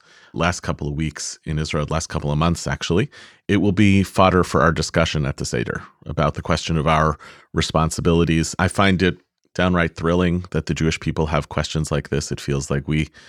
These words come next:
are reminded that we live in history <laughs> and that we get to be the Jews at this time in our history, actually sorting out questions of power and democracy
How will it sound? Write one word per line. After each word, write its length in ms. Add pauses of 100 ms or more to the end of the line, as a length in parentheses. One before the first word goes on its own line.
(280)
are 120
reminded 760
that 180
we 100
live 160
in 80
history 480 (280)
<laughs> 300
and 140
that 160
we 180
get 340
to 120
be 220
the 160
Jews 420
at 160
this 220
time 480
in 100
our 120
history, 600 (380)
actually 340
sorting 400
out 220
questions 480
of 160
power 360
and 120
democracy 760